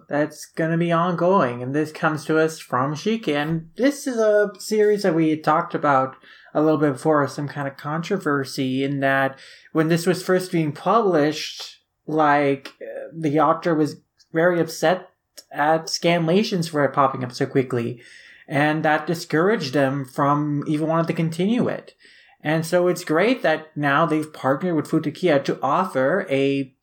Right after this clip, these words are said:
free official Simul pub of the series. Well, not free. The first chapter is free, and subsequent chapters are available through the subscription. The series is released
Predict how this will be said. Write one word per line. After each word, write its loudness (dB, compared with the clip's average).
free 0
official -2
Simul 0
pub -2
of 0
the 0
series. -2
Well, 0
not 0
free. 2
The 0
first 0
chapter 2
is -2
free, -2
and 0
subsequent 2
chapters 0
are 2
available 2
through -2
the -2
subscription. -8
The 2
series 0
is -2
released 0